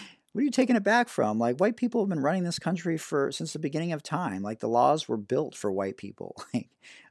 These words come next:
and he's right. Like, right? Like, w-, take your country back from who? No one, no one's ever taken this country back. If anything, it's more white than ever. So,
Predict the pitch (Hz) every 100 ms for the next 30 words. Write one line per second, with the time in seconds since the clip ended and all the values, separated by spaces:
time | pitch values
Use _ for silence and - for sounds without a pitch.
0 | - - - 151 160 127 226 143 101 98
1 | 117 - 113 151 185 - - 113 117 _
2 | _ _ - - - _ _ _ - 294
3 | - 240 - 208 - 202 160 190 - 143
4 | 135 107 311 311 - - - 165 311 247
5 | - - _ 170 277 247 247 233 - 208
6 | 143 117 - - 107 107 95 87 - -
7 | _ _ _ _ - 190 214 120 120 117
8 | 120 143 135 120 151 135 151 151 170 90
9 | - _ _ _ _ _ _ _ _ _
10 | _ _ _ _ - - 127 113 107 101
11 | 98